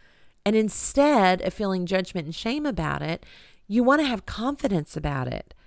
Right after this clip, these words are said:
And so what you're gonna do is you're not gonna have judgment or shame about it. You're gonna be okay. You're gonna be curious about it.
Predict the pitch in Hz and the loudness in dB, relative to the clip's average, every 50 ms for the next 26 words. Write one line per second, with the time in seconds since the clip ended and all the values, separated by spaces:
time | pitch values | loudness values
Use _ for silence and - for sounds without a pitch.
0 | _ _ _ _ _ _ _ _ _ 208 214 - - 254 226 269 294 - - 320 | _ _ _ _ _ _ _ _ _ 0 2 6 8 8 8 8 6 4 2 0
1 | 226 277 254 240 208 202 247 262 285 269 220 - 247 233 220 202 196 202 240 311 | 2 2 2 2 2 4 4 4 4 4 4 4 2 2 4 4 2 4 2 0
2 | - - 233 214 208 190 185 180 170 156 - 175 170 - - 170 160 160 - - | 0 0 0 0 0 0 0 0 -2 0 0 0 0 0 -2 -6 -6 -8 -6 -4
3 | 170 160 156 156 151 156 147 156 185 220 - - - - - - - 220 254 247 | -4 -4 -4 -2 0 0 2 2 2 0 -2 -6 -12 -20 -20 -6 -2 -2 0 2
4 | 294 277 240 240 226 214 202 196 185 - - 175 147 151 160 175 202 185 226 226 | 2 2 2 2 2 2 2 0 -2 -4 -6 -6 -4 0 0 0 0 0 0 0
5 | - 254 254 214 247 233 - - - - - 233 240 240 233 240 233 214 190 175 | 0 0 0 0 -2 -4 -4 -8 -14 -10 -6 -4 -4 -4 -4 -4 -2 -2 -2 -2
6 | - - - 151 156 139 131 131 120 - - - - - | -4 -6 -6 -6 -6 -6 -6 -6 -8 -10 -12 -16 -20 -20